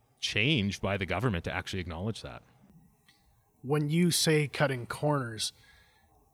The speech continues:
Speaker 2: that kind of takes me back to the idea of talking about processed food, where consumers seem to be more aware and care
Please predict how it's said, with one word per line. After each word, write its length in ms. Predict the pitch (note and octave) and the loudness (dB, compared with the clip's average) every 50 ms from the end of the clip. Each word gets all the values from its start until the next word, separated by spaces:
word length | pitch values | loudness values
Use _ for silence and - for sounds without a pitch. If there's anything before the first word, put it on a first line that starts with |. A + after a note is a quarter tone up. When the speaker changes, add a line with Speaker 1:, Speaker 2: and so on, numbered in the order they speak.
| _ C3+ | _ -4
Speaker 2:
that 280 | C3 C#3 C3+ - - | 0 0 0 0 -2
kind 380 | - - - D#3+ D#3+ E3 D#3+ D#3 | -8 -6 -4 -2 0 0 0 0
of 220 | D3 C#3+ B2 - - | 0 -2 -4 -8 -6
takes 300 | - D#3 C3+ - - D#3 | -4 -4 -2 -2 -2 -2
me 100 | D3 C#3 | -2 -2
back 380 | A#2 B2+ C3+ C3+ C3+ - - | 2 4 6 6 6 4 0
to 120 | - - C#3+ | -6 -6 -4
the 180 | C3 C3 C3 | -4 -2 -2
idea 440 | B2+ B2 A#2 G#2+ B2+ C3 C3 C3+ C3 | -2 -4 -4 -6 -4 -4 -2 -2 -2
of 120 | B2+ B2 | -4 -4
talking 360 | - - D3 C3+ B2 - C#3+ C3 | -4 -2 -2 -2 -2 -2 -6 -6
about 320 | B2 B2+ B2 A#2 - - | -4 -6 -6 -8 -6 -4
processed 640 | - - - B2+ B2 A#2+ - - B2+ A2+ - - - | -2 0 0 0 0 0 -2 -2 -4 -4 -6 -6 -8
food, 480 | - - A#2 C3 B2 A2 G2+ F#2+ - - _ _ _ _ _ _ _ _ - - - | -8 -8 -6 -4 -4 -4 -4 -8 -12 -16 _ _ _ _ _ _ _ _ -20 -18 -10
where 400 | - B2 C3+ C3+ C3 B2+ B2 - - - _ _ _ _ | -8 -4 -2 -2 -2 -2 -4 -6 -12 -20 _ _ _ _
consumers 840 | - - C3+ A#2 - - - F#3+ G3 F#3+ E3+ C#3 C3 C3 B2+ - - - | -8 -6 -2 0 2 4 4 6 6 6 4 4 2 2 0 -2 -2 -2
seem 300 | - - - E3 E3 F3+ | -2 0 2 2 2 2
to 80 | D#3+ E3 | 2 2
be 120 | E3 F3+ | 2 2
more 300 | D#3+ D#3 D3 C#3+ D#3 D#3+ | 4 4 6 6 6 6
aware 520 | E3 D#3+ D3 C#3 C3 A#2 A2+ A2+ A2+ B2 - - | 6 4 4 2 0 0 -2 -2 -4 -6 -6 -8
and 260 | B2+ A#2+ A#2 - - | -8 -10 -10 -10 -12
care 640 | - - - - F#3+ F#3 D#3+ A#2+ G#2 G2+ B2 - | -10 -8 -4 -2 0 0 0 0 -2 -4 -8 -10